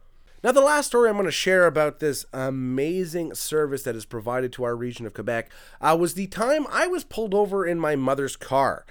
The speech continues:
Now, you know, at face value, okay, what was going on? Well, I was just sitting in the parking lot,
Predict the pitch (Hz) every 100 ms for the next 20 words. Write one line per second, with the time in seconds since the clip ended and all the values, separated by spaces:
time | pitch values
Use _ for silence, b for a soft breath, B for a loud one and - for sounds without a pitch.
0 | b b b 127 143 143 143 135 117 -
1 | - - 85 110 120 - 143 - 104 117
2 | 196 180 190 127 110 202 160 135 147 143
3 | 175 226 139 78 85 170 190 170 - -
4 | 156 147 139 131 - 165 175 147 135 127
5 | 120